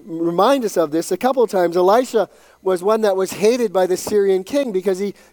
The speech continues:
kept thwarting his attempts to conquer or catch him, because God would show him where, where the king was gonna be and he would evade capture. Eventually, Elisha finds himself in a city,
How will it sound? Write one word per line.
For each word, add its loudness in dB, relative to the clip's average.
kept -2
thwarting 0
his -2
attempts -4
to -2
conquer -2
or 0
catch -4
him, 0
because -2
God 2
would -8
show 2
him 0
where, 2
where 2
the 2
king -2
was 0
gonna 2
be -4
and 2
he -2
would 2
evade 2
capture. -4
Eventually, 0
Elisha 0
finds 0
himself -4
in -4
a 0
city, 0